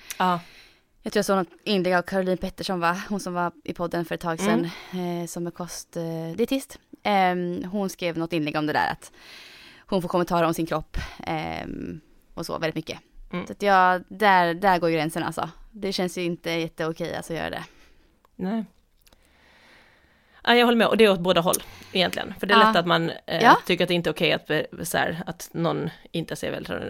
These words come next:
Speaker 1: ut. Men att det
Speaker 2: Mm.
Speaker 1: är bara komplimang att strö
Speaker 2: Mm.
Speaker 1: över hur,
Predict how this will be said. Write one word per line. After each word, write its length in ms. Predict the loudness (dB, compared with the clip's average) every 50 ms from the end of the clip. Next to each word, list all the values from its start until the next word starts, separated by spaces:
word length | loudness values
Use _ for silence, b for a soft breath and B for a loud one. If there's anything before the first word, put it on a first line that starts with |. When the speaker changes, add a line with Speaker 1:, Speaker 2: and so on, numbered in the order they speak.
| -8
Speaker 1:
ut. 180 | -8 -10 -12 -10 -6
Men 220 | -2 -2 -2 -2
att 120 | -4 -4 -2
det 280 | 0 0 0 0 0
Speaker 2:
Mm. 220 | -2 0 2 0 0
Speaker 1:
är 40 |
bara 300 | 0 2 4 4 4 4
komplimang 800 | 2 0 -4 -4 -2 -2 2 2 2 2 2 0 -2 -4 -6 -8 -10 _ _ _ _
att 300 | -6 -6 -6 -8 -12 -18 -16
strö 300 | -16 -18 -14 -6 -2 -2
Speaker 2:
Mm. 200 | 0 0 -2 -4
Speaker 1:
över 380 | -4 -6 -6 -6 -6 -6 -6 -6 -6
hur, 280 | -6 -6 -6 -8 -10